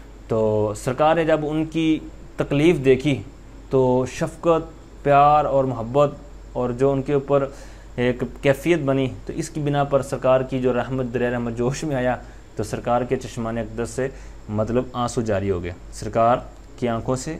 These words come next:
आंसू जारी हो गए। अब ये ऐसा नहीं था कि उनकी मतलब मौ-, विसाल हो रहा था, मौत के करीब जा रहे थे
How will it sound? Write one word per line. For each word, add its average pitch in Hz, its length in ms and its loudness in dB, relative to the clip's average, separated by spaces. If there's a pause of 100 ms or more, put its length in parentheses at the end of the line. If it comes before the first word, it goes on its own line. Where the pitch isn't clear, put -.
(120)
आंसू 127 260 -2
जारी 107 280 -2
हो 92 120 -2
गए। 90 120 -8 (1500)
अब 165 140 6
ये 180 160 6
ऐसा 175 300 6
नहीं 208 160 2
था 196 160 6
कि 185 120 2
उनकी 180 260 2
मतलब 165 480 4
मौ-, 143 800 2
विसाल 147 460 4
हो 156 120 6
रहा 143 140 6
था, 147 260 4
मौत 135 320 2
के 151 100 0
करीब 147 280 2
जा 139 180 8
रहे 139 140 6
थे 135 180 2